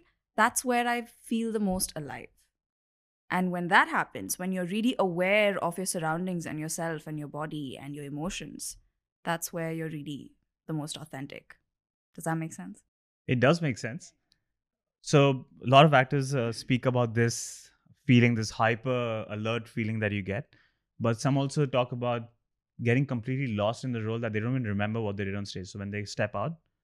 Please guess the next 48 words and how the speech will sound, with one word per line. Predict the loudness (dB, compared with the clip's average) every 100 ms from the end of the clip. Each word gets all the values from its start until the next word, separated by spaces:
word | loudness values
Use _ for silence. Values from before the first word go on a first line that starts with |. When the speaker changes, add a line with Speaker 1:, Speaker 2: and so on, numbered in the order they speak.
| _ _ _ 4
Speaker 2:
do | 6
Speaker 1:
For |
Speaker 2:
you, | 8
Speaker 1:
sure. | 6 0 -4 0
Speaker 2:
do |
you | 2
experience | 2 0 0 2
that | 2
as | 0 -8
well? | -12 _ _
Speaker 1:
Yeah, | 4 8 8
yeah. | 8 6 4 2
Uh, | 0
it, | 0 -2
it | -4 -8 _
really | 0 4 4 4
depends | 2 0 2 2 2
on | 0
the | 0
kind | -2 -2
of | -4 -4
character | -4 -4 -6 -6
that | -4 -6 -6
you're | -6
doing. | -6 -8 -10 -8
Now, | -4
say, | -4
for | -4 -6
instance, | -6 -4 -2 -2 -2 -2 -2 0
um, | 2 2 4
last | 4 4 4 0
year | 0
I | -2 -2
did | -4
this | -4 -2
Urdu | -2 -2 -4
play | -4 -4 -4
called | 0 0 0
Rafu, | -4 -8 -6 -8 -6
which | -8 -8
was | -8 -6
an | -6 -6
original | -6 -8 -8 -8 -6
script | -8 -6 -6 -8
written | -10 -8 -6 -2
by | -2 -4
Durdana | -4 -4 -6 -8
Farid. | -10 -14 -14